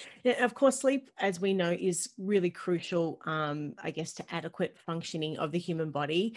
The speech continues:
Um, and as you mentioned earlier, the effects of ongoing sleep, um, disturbance, um, can lead, be a leading factor in decline in mental health, uh, causing a, a long list of issues, including depression, anxiety, even paranoia,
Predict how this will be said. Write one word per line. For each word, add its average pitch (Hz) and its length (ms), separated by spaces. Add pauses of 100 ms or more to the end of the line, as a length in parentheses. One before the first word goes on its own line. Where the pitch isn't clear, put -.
(360)
Um, 156 400
and 175 160
as 240 160
you 294 60
mentioned 254 340
earlier, 220 260
the 196 160
effects - 340
of 196 120
ongoing 175 480
sleep, 175 400 (120)
um, 165 300
disturbance, 156 720 (240)
um, 156 460 (180)
can 180 340
lead, 180 300 (140)
be 165 140
a 160 40
leading 175 320
factor 165 360
in 175 200
decline 170 400
in 160 220
mental 165 260
health, 175 380 (640)
uh, 160 180 (540)
causing 185 480
a, 170 160
a 180 80
long 175 280
list 170 220
of 160 100
issues, 170 360
including 165 400
depression, 160 500
anxiety, 151 840
even 156 220
paranoia, 151 760